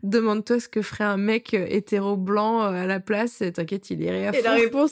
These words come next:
Speaker 2: c'est, il irait à fond.
Speaker 1: <laughs>
Speaker 2: Il ne
Speaker 1: Et il
Speaker 2: saurait rien.
Speaker 1: facturerait mille balles
Speaker 2: Voilà.
Speaker 1: l'heure.
Speaker 2: Tellement, purée. <laughs> Genre vraiment,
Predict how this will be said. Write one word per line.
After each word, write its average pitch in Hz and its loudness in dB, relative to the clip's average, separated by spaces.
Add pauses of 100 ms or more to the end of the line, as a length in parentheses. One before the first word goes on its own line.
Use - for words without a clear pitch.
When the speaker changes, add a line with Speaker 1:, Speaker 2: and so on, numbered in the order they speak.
Speaker 2:
c'est, 269 2
il 208 2
irait 247 6
à 311 6
fond. 247 2
Speaker 1:
<laughs> 427 4
Speaker 2:
Il 240 4
ne 240 4
Speaker 1:
Et 302 6
il 320 10
Speaker 2:
saurait 254 8
rien. 294 6
Speaker 1:
facturerait 294 6
mille 320 8
balles 233 4
Speaker 2:
Voilà. 262 8
Speaker 1:
l'heure. 262 4 (640)
Speaker 2:
Tellement, 392 2
purée. 330 2 (120)
<laughs> 453 0
Genre 277 6
vraiment, 285 6